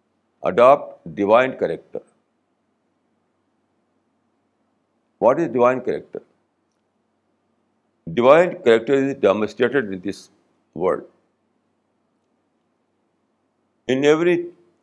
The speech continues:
in everything there are, there you can find the, this demonstration. For example, let us take the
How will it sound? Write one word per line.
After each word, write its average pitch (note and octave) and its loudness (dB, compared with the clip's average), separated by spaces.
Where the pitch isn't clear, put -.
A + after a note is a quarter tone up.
in B2+ -4
everything C#3 -2
there A2+ 2
are, A2 2
there F#2+ -2
you - -10
can F2 -8
find G#2+ -2
the, C2 -4
this G#2+ -8
demonstration. - -8
For G2 0
example, B2 0
let A#2 -6
us G#2 -4
take A2 -2
the F2 -4